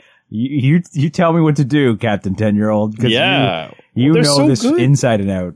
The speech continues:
Speaker 2: They're so good at it. It's crazy. And then I guess, um, the one thing I forgot to mention is now they're gonna start doing a tour,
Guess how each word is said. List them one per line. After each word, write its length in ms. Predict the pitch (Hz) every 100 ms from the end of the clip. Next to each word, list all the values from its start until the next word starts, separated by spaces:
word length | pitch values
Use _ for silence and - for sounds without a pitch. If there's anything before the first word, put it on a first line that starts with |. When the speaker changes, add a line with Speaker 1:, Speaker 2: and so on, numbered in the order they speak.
| _
Speaker 2:
They're 220 | 147 185 202
so 480 | - - 160 269
good 280 | 196 131 240
at 200 | 262 107
it. 120 | 107
It's 160 | 123 156
crazy. 520 | - 175 277 - 123 _ _ -
And 140 | 160
then 100 | 185
I 120 | 165 156
guess, 480 | 185 254 - -
um, 400 | 214 165 156 123
the 40 | 143
one 120 | 196
thing 100 | 220
I 60 | 175
forgot 260 | 139 113
to 80 | 123
mention 400 | 120 156 - 107
is 400 | 80 113 110 98
now 400 | 107 120 156 185
they're 140 | 160
gonna 180 | 139 131
start 380 | 120 131 104 110
doing 460 | 120 120 117 113 -
a 380 | 110 107 104 101 -
tour, 400 | - 175 92